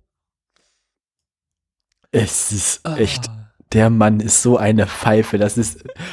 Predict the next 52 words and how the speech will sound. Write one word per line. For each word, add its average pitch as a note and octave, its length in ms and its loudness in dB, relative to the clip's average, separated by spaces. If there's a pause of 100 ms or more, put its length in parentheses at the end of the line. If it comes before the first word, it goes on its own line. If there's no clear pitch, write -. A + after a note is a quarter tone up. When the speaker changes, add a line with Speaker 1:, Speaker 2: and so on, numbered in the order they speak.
Speaker 1:
wenn, C#3 300 4
wenn D3+ 140 4
die D3 120 0
F D#3 180 2
D D3 180 4
P F#3+ 320 2
dich D#3 200 2
schon B2+ 280 2
windigen E3 540 2
Minister D3+ 560 4
nennt, A2 300 0
ne? A#2+ 260 2 (140)
Speaker 2:
Dann B2+ 180 0
Speaker 1:
Nachdem C#3+ 460 4
die, E3 160 4 (360)
vor D3+ 120 4
allem A#2 100 2
hatte, E3 460 2
war D#3+ 120 6
nicht, G#3 240 0
war D3+ 120 4
nicht G3+ 180 0
damals E3 320 2
von E3 180 0
der D3 160 4
F C#3+ 140 4
D C3+ 120 4
P F#3 260 2
auch D3 180 2
hier D3+ 180 4
Gesundheitsminister D3 880 0
Fipsi F#3+ 380 -2
und F3+ 160 -2
so? G3+ 340 2
Speaker 2:
Ja. C#3 240 -10 (300)
Speaker 1:
Also, D3 440 6
ich C#3+ 140 2
meine, D3 380 2
also C#3+ 220 4
wenn E3 120 4
dann D#3+ 120 4
so C#3+ 80 2
eine D#3+ 120 4
Partei, E3+ 480 0
die D#3 120 4
sowas F3+ 320 4
hervorgebracht D#3 800 0
hat, C#3 220 0
dich D3 260 0
windigen E3 460 0
Minister D3+ 400 0
nennt, A2+ 260 2